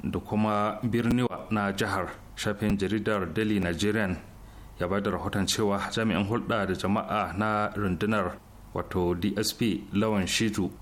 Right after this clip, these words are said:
shine tabbatar da faruwar hakan yau Laraba a zantawarsa da manema labarai a garin Dutse. Ya ce a wannan rana wasu da ake zargin masu garkuwa da mutane ne dauke da makamai sun yi awon gaba da Musa Barma, mai shekaru hamsin,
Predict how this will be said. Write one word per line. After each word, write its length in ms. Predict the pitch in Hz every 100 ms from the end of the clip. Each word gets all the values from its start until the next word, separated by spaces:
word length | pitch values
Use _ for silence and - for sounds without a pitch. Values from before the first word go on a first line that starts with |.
| -
shine 280 | - 110 98
tabbatar 360 | 104 104 117
da 120 | 110
faruwar 380 | 98 92 98 104
hakan 420 | 101 110 117 98 98
yau 120 | 113
Laraba 640 | 92 90 85 107 104 -
a 140 | - 98
zantawarsa 480 | 104 104 104 98 101
da 80 |
manema 460 | 92 104 98 92 104
labarai 520 | 101 82 90 104 98 85 -
a 220 | 110 95 82
garin 400 | 90 92 98 98
Dutse. 420 | 104 101 87 - - -
Ya 120 | 120
ce 240 | - 156
a 80 | 139
wannan 280 | 113 156 139
rana 340 | 120 123 117 -
wasu 220 | 104 135
da 80 | 117
ake 320 | 101 123 101
zargin 300 | 87 92 117
masu 220 | 113 98
garkuwa 360 | 104 95 - 113
da 80 | 104
mutane 500 | 101 101 104 92 101
ne 240 | 104 85 - - - 98
dauke 320 | 92 85 123
da 80 | 110
makamai 600 | 90 - 92 107 104 101 -
sun 220 | - 113 107
yi 60 |
awon 160 | - 113
gaba 180 | 104 113
da 320 | 107 95 87 -
Musa 420 | 214 - 117 110
Barma, 460 | 113 113 101 - -
mai 80 | -
shekaru 360 | - 92 92 107
hamsin, 640 | 104 90 - 110 110 104